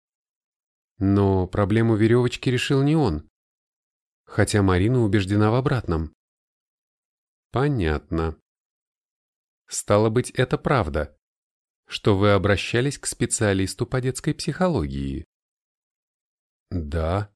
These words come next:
но только не вижу связи. Однако вы понимаете, почему я задаю вам все эти вопросы. У меня ведь только один источник информации,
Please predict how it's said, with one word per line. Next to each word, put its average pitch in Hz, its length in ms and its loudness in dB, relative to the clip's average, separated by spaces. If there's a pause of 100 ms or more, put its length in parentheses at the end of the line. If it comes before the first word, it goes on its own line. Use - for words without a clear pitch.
(520)
но 92 500 0 (280)
только 98 300 -2
не 104 140 2
вижу 110 220 -2
связи. 87 580 -2 (1500)
Однако 92 640 2
вы 117 160 -2
понимаете, 139 1000 -2 (580)
почему 180 360 0
я 135 160 2
задаю 147 360 2
вам 123 160 2
все 127 260 0
эти 135 160 -2
вопросы. 139 680 -2 (1900)
У 101 120 2
меня 95 420 4
ведь - 280 -2
только 120 420 2
один 170 320 2
источник 117 600 -2
информации, 127 1000 -2